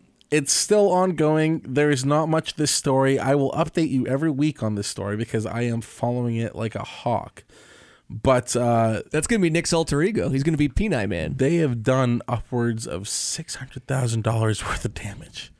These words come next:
Speaker 2: It's like, "Up, up, and away,
Speaker 1: I
Speaker 2: Penis
Speaker 1: just like,
Speaker 2: Man."
Speaker 1: I just like at the beginning here, the article started with Penis Man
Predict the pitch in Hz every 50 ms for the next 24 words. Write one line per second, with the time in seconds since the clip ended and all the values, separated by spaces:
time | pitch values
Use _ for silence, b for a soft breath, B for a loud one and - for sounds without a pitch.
0 | _ _ _ _ _ _ _ _ _ _ _ _ _ _ _ _ _ _ _ _
1 | _ _ - 98 135 - - - 226 262 - 269 262 - - - - - - 196
2 | 247 277 277 277 285 285 285 277 269 254 247 240 226 202 185 175 165 - - 147
3 | 170 175 180 285 180 160 165 160 - 196 180 156 139 135 143 139 - - 131 131
4 | 127 131 127 - 120 117 110 120 120 117 113 107 110 107 107 110 - - - -
5 | - - 113 110 131 - 120 120 120 117 - - 120 104 - - - 117 113 107
6 | 107 107 101 - _ - - - 160 156 151 139 - - 120 117 113 113 110 107
7 | 104